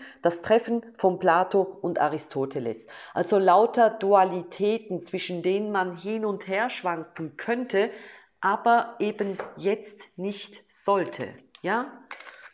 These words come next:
Ist die gleiche Karte, Mäßigkeit. Zwei Kelche. In einem ist heißes Wasser, im anderen kaltes Wasser und da sollst du hin und her schwenken.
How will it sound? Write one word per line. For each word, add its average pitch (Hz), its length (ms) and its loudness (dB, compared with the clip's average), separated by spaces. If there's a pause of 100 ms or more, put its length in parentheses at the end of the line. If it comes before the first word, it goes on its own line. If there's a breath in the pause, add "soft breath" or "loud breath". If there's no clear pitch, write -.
(1700 loud breath)
Ist - 100 -16
die 214 80 0
gleiche 196 380 2
Karte, 165 340 -2
Mäßigkeit. 135 720 -6 (1700 loud breath)
Zwei 226 320 4
Kelche. 160 540 0 (640)
In 196 140 2
einem 208 280 2
ist 196 200 -4
heißes 185 440 -6
Wasser, 220 420 -2 (220)
im 170 200 -4
anderen 170 300 -4
kaltes 180 460 -4
Wasser 220 640 -2
und - 320 -6 (120)
da 185 240 2
sollst 190 440 -2
du 190 60 -2
hin 180 420 -6
und 170 300 -6
her 175 400 0
schwenken. 220 840 -4